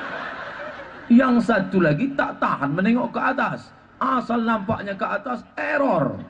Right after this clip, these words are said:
Yang satu lagi tak tahan menengok ke tengah. Asal ke tengah, hang. Maka sejak datang agama Islam,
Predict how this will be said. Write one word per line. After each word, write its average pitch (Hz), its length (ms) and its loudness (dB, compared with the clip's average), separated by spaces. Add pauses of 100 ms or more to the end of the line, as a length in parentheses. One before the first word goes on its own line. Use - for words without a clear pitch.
(580)
Yang 233 340 0
satu 170 300 -2
lagi 139 240 -4
tak - 240 -6
tahan 143 320 -4
menengok 214 400 -6
ke 240 160 -2
tengah. 240 400 0 (160)
Asal 233 400 -2
ke 190 160 -6
tengah, 233 480 -2
hang. 139 560 0 (880)
Maka 165 640 0
sejak 151 480 -4
datang 151 560 0
agama 139 400 0
Islam, 240 560 0